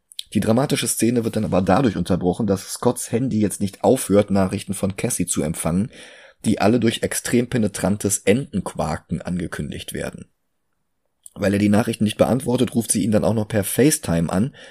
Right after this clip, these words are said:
weil sie ihre Fußballschuhe nicht finden kann. Man könnte jetzt denken, oh nein, dann sieht sie, dass er im Ant-Man-Kostüm ist und dann auch noch nicht zu Hause, aber nö. Das sieht sie nicht und, und der Videoanruf ist dann auch wieder vorbei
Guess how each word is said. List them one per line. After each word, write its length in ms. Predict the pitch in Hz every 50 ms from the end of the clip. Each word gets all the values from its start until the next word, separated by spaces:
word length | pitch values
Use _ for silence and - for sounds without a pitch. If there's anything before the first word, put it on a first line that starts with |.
| - - _ _ -
weil 120 | 98 92
sie 100 | 98 98
ihre 120 | 87 101 113
Fußballschuhe 680 | - - - 90 - - 90 78 - - - 92 80
nicht 200 | 85 82 - -
finden 260 | - 107 98 - -
kann. 220 | - - - - - _ - _ _ _ _ _ _ _ _ _ _ _ _ _ _ _ _ _ _ -
Man 140 | - 165
könnte 220 | - - 131 139 139
jetzt 180 | 120 113 -
denken, 260 | - 123 - - 110 85
oh 100 | 110 113
nein, 480 | 95 92 101 123 151 151 139 113 101
dann 220 | 101 95 101 104 92
sieht 300 | - - 120 147 - -
sie, 120 | 123 113
dass 180 | 101 104 - -
er 100 | 95 78
im 120 | 90 -
Ant-Man-Kostüm 720 | - 107 135 135 135 117 - 117 107 - - 110 107 95
ist 180 | - 90 90 -
und 120 | 95 95
dann 100 | 104 104
auch 80 | 101 110
noch 100 | 110 104
nicht 180 | 110 120 - -
zu 140 | 110 98
Hause, 240 | 110 127 127 101 98
aber 140 | 90 95 98
nö. 200 | 113 135 117 - - _ _ _ _ _ _ _ _ _ _ _ _ _ _ _ _ _ _
Das 320 | - 123 - - - - _ _ _ _ _ _ _ _ -
sieht 260 | - 104 110 123 -
sie 80 | - 104
nicht 260 | 113 131 160 - -
und, 260 | 113 117 110 110 107
und 260 | - 110 110 104 - - _ _ _ _ _ _ _ - -
der 120 | 110 107 101
Videoanruf 440 | 120 127 127 - 87 117 117 - 101
ist 120 | 104 -
dann 80 | 104 80
auch 100 | 95 -
wieder 140 | 107 95
vorbei 420 | - - 90 92 95 98 120 147